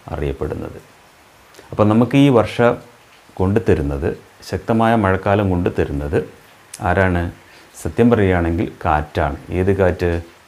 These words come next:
മൺസൂൺ കാറ്റുകളാണ്. ഓക്കെ, അപ്പോൾ നമ്മളെ കാലവർഷം കഴിഞ്ഞ വർഷത്തെ പോലെ ശക്തമാണ്. നമ്മളെ ചുറ്റുപാടൊക്കെ, ആ, വെള്ളം നിറയും, വെ-, താഴ്ന്ന പ്രദേശങ്ങളൊക്കെ വെള്ളം നിറയും,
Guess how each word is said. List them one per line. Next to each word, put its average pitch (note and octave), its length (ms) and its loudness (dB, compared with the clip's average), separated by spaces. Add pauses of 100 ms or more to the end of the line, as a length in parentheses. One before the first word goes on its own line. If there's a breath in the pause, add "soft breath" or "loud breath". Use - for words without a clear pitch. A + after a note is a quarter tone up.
(180)
മൺസൂൺ G2 760 2 (300)
കാറ്റുകളാണ്. D2+ 640 -6 (1000)
ഓക്കെ, D#3 320 0 (720 loud breath)
അപ്പോൾ B2+ 180 4
നമ്മളെ B2+ 460 4 (220)
കാലവർഷം A2 680 2
കഴിഞ്ഞ G2+ 200 4
വർഷത്തെ A2 400 2
പോലെ A2 280 4
ശക്തമാണ്. G2 760 0 (320)
നമ്മളെ G2 340 2
ചുറ്റുപാടൊക്കെ, G#2 880 0 (400 loud breath)
ആ, F#2 120 -2 (560)
വെള്ളം F#2 400 0
നിറയും, E2 580 0 (320)
വെ-, - 100 -4 (180)
താഴ്ന്ന F#2 260 4
പ്രദേശങ്ങളൊക്കെ F#2+ 720 2
വെള്ളം F2 360 2
നിറയും, D#2+ 380 0